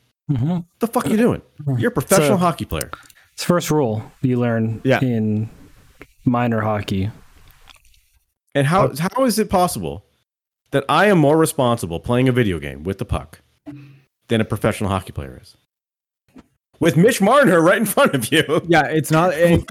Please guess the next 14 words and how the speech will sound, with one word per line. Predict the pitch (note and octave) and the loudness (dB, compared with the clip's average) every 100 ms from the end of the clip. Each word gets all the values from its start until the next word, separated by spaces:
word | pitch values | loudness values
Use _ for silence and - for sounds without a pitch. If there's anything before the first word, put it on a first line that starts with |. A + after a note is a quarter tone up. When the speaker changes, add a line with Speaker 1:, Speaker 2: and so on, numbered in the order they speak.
| - | -4
Speaker 3:
like, | D3+ - - _ _ _ | -2 -4 -8 _ _ _
if | F3 D3 | -2 2
it, | G3+ D#3 | 2 2
it, | D#3+ - | -2 -2
if | G3 C#3+ | -2 2
it's | A3 A3 | 2 0
some | - A3 D#3 | -2 0 0
plug | - D3+ B2+ A#2+ B2 | -2 0 2 0 0
that | B2+ A#2+ D#3 | 0 0 -2
is, | C#3 | -2
like, | C3+ C3 | 0 0
a | |
fourth | - D3+ C3+ | 0 0 0
liner | C3+ B2+ B2 A2 A2 | 2 0 0 -2 -6